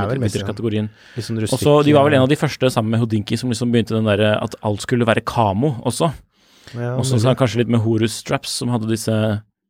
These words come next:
Speaker 2: veldig kamo Panerai-reimene en periode også.
Speaker 1: Ja.
Speaker 2: Eh, ja, og så har du litt sånn gøyale ting som at de for eksempel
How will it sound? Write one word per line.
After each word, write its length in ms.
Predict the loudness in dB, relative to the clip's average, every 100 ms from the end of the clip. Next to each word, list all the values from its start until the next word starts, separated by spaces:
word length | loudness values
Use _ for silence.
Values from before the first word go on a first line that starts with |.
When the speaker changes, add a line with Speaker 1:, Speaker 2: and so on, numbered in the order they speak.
| -2
Speaker 2:
veldig 320 | 0 2 0
kamo 320 | 0 -2 0
Panerai-reimene 640 | 0 0 2 2 2 2 0
en 100 | 0
periode 220 | 2 2
også. 320 | 2 0 -4 _
Speaker 1:
Ja. 180 | -10 -10 -12 _ -4
Speaker 2:
Eh, 760 | 0 2 0 -2 -4 -4 -6 -10 -12 _
ja, 120 | -2 0
og 140 | 0
så 160 | 0 2
har 80 |
du 60 | 2
litt 80 | 2
sånn 140 | 2
gøyale 260 | 4 4 2
ting 140 | 0
som 140 | -2 -4
at 60 |
de 80 | -4
for 80 | -2
eksempel 360 | -2 -2 -4